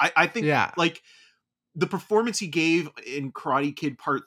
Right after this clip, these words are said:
Speaker 1: Three is very over the
Speaker 2: Over
Speaker 1: top
Speaker 2: the
Speaker 1: and
Speaker 2: top,
Speaker 1: cartoonish,
Speaker 2: yeah.
Speaker 1: and you can even see that in the snippets of flashbacks that we got.
Speaker 2: Nevis always called him Scary Terry.
Speaker 1: Yeah,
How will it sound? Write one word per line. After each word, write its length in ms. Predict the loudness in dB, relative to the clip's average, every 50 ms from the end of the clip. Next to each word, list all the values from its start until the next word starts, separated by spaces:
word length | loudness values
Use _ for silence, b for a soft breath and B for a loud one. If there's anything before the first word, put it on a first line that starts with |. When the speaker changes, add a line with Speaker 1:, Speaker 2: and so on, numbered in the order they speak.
| _ -12
Speaker 1:
Three 460 | -6 -4 -2 0 0 0 0 -2 -2
is 320 | -4 -4 -4 -4 -6 -6 -10
very 600 | -10 -6 -4 -2 -2 -2 -2 -2 -2 -4 -6 -8 _
over 240 | -8 -8 -6 -6 -2
the 80 | 0 0
Speaker 2:
Over 180 | 0 2 2
Speaker 1:
top 100 | 0 2 2
Speaker 2:
the 60 | 0
Speaker 1:
and 80 | -2
Speaker 2:
top, 360 | -2 0 2 2 2 0 0 -2
Speaker 1:
cartoonish, 20 | -2 -2 0 0 -2 -2 -4 -4
Speaker 2:
yeah. 20 |
Speaker 1:
and 80 | -4 -6
you 60 | -6
can 80 | -4 -4
even 180 | -4 -4 -4
see 220 | -6 -4 -4 -2 -2
that 180 | -2 -4 -4 -4
in 260 | -8 -8 -8 -8 -12 -8 -6
the 180 | -6 -6 -6 _
snippets 480 | -8 -8 -6 -8 -6 -8 -8 -8 -8 -12
of 120 | -12 -10
flashbacks 520 | _ -4 -4 -4 -4 -4 -6 -6 -6 -6 -8
that 100 | -12 -12 _
we 100 | -10 -10 -8
got. 300 | -4 -4 -4 -4 -4 -2
Speaker 2:
Nevis 380 | 0 2 4 4 4 6 8
always 240 | 8 8 8 6 4
called 220 | 4 2 2 2 2
him 80 | -2
Scary 480 | -2 -4 -2 -2 -2 0 0 -2 -2 -4
Terry. 500 | -6 -4 -4 -4 -4 -4 -6 -10 -12 -8 2
Speaker 1:
Yeah, 280 | 4 4 4 4 2